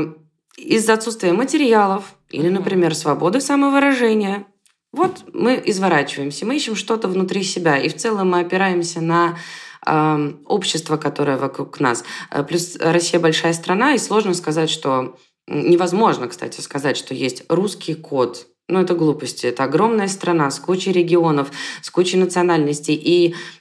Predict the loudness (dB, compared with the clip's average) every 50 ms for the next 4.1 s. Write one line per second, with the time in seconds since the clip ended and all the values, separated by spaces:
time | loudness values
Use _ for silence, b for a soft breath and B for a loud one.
0 | B _ -2 0 0 0 2 2 2 2 2 2 0 -4 -2 0 0 0 2 2
1 | 2 4 4 4 4 4 2 2 2 0 0 -2 -6 -12 -14 -14 -12 -8 -8 -10
2 | -10 -8 -8 -8 -6 -6 -8 -8 -8 -8 -4 0 0 2 2 0 -2 -2 -2 0
3 | 2 2 2 0 -4 -6 -8 -8 -8 -8 -6 -4 -4 -2 -2 -2 0 2 2 0
4 | 0